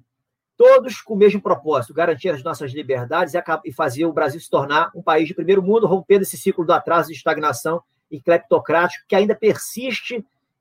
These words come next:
em ir e em continuar. Esse é o primeiro ponto. Então, ele teve que fazer mexidas durante esses dois anos. E eu diria que o, o momento ápice foi quando ele destituiu toda a cúpula militar, ministro da Defesa e comandantes militares,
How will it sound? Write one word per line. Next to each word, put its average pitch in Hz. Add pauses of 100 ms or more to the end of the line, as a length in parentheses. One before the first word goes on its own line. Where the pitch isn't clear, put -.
(120)
em 185
ir 202
e 170
em -
continuar. 190 (640)
Esse 202
é -
o -
primeiro 233
ponto. 151
Então, -
ele 320
teve 220
que -
fazer 143
mexidas 165
durante 151
esses 123
dois 135
anos. 131
E 202
eu 208
diria 190
que 196
o, 151 (400)
o 175
momento 175
ápice 208
foi 196
quando 185
ele 180
destituiu 196 (240)
toda 240
a -
cúpula 214
militar, 202 (180)
ministro 160
da 214
Defesa 220
e 208
comandantes 175
militares, 175